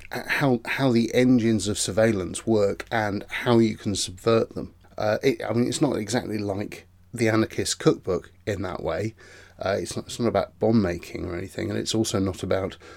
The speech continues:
causing direct harm to people, but it is about the logic of surveillance, uh, and the way that systems can be broken down. Now, because it's under Creative Commons, Cory Doctorow's, uh, advised the reader that they can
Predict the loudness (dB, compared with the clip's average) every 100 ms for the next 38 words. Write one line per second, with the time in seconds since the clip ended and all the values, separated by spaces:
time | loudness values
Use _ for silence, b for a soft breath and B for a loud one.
0 | B B -2 0 0 0 0 0 4 4
1 | 4 -4 -6 -4 -6 -8 B 0 4 6
2 | 6 4 -4 2 4 4 0 -10 b b
3 | 0 4 6 8 6 4 -2 -4 -2 0
4 | 2 4 2 -2 -4 -6 -6 -8 -8 -6
5 | -4 -2 2 4 4 0 -2 0 0 -2
6 | -2 -4 -4 -4 -4 -2 2 2 0 -6
7 | -4 -2 -2 -6 -12 -12 0 0 2 2
8 | 2 2 4 2 2 0 0 -2 -4 0
9 | 4 4 2 -2 b b 0 2 4 4
10 | 6 6 6 2 -6 -2 0 2 0 -4
11 | -20 -20 -8 -6 -4 2 2 2 0 0
12 | 2 2 0 -2 -4 -4 -2 -2 -2 -6
13 | -6 -2 -2 -2